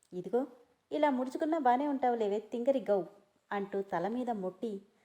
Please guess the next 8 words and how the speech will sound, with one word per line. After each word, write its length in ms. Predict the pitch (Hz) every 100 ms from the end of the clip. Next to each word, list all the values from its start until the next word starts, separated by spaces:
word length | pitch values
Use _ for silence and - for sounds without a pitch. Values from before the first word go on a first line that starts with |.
| _ _
కాలేజ్కి 440 | 339 339 339 - 311
టైమ్ 180 | 233 269
అవడంతో 400 | 254 254 240 240 233 233 233
బైక్కి 440 | 208 254 - 254 247 -
గాల్లో 300 | 190 226 262 247 190
ఎగరేసుకుంటూ 580 | 226 247 240 233 220
వెళ్తున్న 380 | 220 208 202 214 202
సాకేత్ని 640 | - 170 196 254 254